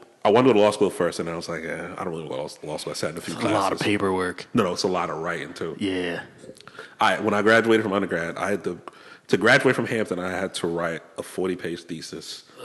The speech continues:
Speaker 1: pick a political theory topic, the whole nine yards. So I'm not, I'm not doing this for the next three years.
Speaker 2: Ugh.
Speaker 1: So I came back home. I was like, "Well, I'll,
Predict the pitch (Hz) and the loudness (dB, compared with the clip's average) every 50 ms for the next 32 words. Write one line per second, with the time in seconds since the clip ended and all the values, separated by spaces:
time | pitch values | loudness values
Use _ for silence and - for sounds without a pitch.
0 | - - - - - - - - - - - - 117 113 - 110 98 - 110 95 | -10 -10 -10 -10 -12 -12 -14 -16 -18 -8 -2 0 0 0 0 -4 -4 0 0 0
1 | - 92 - - 90 87 85 - 90 92 80 - 85 - - - 95 85 78 80 | 0 -2 -2 -2 -2 -2 -2 -4 -4 -6 -6 -8 -10 -10 -10 -10 -8 -8 -8 -8
2 | 76 73 73 - - 85 82 90 95 87 - - 107 104 90 85 85 82 76 76 | -8 -8 -10 -8 -10 -10 -6 -6 -6 -6 -6 -6 -4 -4 -4 -4 -4 -6 -6 -6
3 | - - 76 73 76 76 - - - 80 76 73 73 69 73 82 - - - 123 | -8 -10 -8 -8 -8 -8 -10 -10 -10 -8 -8 -8 -8 -10 -10 -12 -14 -12 -8 -6
4 | 120 117 104 92 - - - - - - 104 - - 113 120 117 110 - 110 90 | -4 -4 -4 -6 -6 -10 -12 -10 -4 -4 -2 0 2 2 4 2 2 2 0 0
5 | 90 87 90 - - - - - _ _ _ - - - 101 92 113 104 113 110 | 0 -4 -6 -10 -16 -20 -20 -20 _ _ _ -10 -4 -2 2 4 4 4 4 4
6 | 123 139 143 | 2 2 2